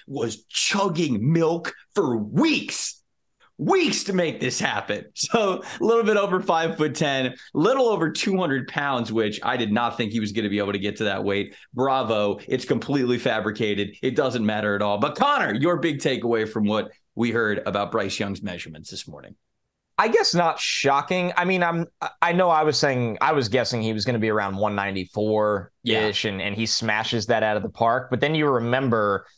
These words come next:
Speaker 2: when you're not doing anything at the event, it,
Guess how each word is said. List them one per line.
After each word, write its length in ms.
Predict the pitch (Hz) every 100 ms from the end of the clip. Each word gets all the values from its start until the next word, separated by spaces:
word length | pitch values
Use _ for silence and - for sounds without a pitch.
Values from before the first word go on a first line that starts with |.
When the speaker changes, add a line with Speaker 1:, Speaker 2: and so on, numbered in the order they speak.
| _ _ _ _ -
Speaker 2:
when 200 | 131 147
you're 120 | 143
not 360 | 139 156 113 107
doing 540 | 139 165 127 110 107
anything 420 | 123 139 127 135
at 120 | 123 120
the 140 | 117
event, 460 | 101 123 143 107 - _ _ _ _ -
it, 220 | 117 127